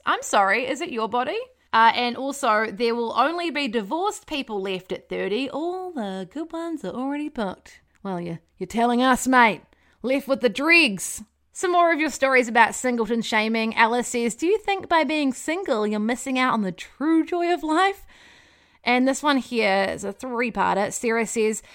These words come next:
"A guy friend in a terrible relationship. You're amazing and you'll find the right guy.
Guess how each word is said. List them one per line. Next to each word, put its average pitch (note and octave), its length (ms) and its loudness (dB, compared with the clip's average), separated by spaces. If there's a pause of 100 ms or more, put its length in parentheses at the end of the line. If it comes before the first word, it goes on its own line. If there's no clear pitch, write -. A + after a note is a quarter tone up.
(160)
"A A#3 80 -2
guy B3+ 240 6
friend C#4 220 0
in B3+ 80 4
a A#3 60 2
terrible C#4+ 520 2
relationship. F#3+ 800 -2
You're E4+ 220 0
amazing E4 580 0
and C4+ 100 2
you'll F#4 200 0
find C#4 280 0
the G3+ 60 -4
right - 260 -4
guy. G#3+ 360 -4